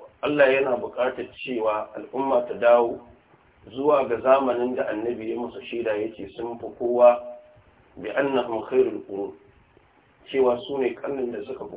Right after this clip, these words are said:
kowane karni. Fa arju an yinshata at-tullab, an yinshata at-tullabul ilmi li muwasalati bayan subulil huda. Ina fatan, wato,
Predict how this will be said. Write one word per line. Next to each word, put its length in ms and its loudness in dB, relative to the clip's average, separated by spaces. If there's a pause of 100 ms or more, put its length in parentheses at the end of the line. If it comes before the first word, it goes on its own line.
(120)
kowane 400 -4
karni. 240 -12 (1080)
Fa 220 2
arju 400 -2 (680)
an 120 4 (180)
yinshata 640 0
at-tullab, 800 0
an 80 -4 (140)
yinshata 420 0
at-tullabul 880 -4
ilmi 340 -4 (920)
li 160 -4
muwasalati 760 0
bayan 600 -2
subulil 400 -8
huda. 320 -8 (840)
Ina 400 2
fatan, 520 6 (920)
wato, 400 -6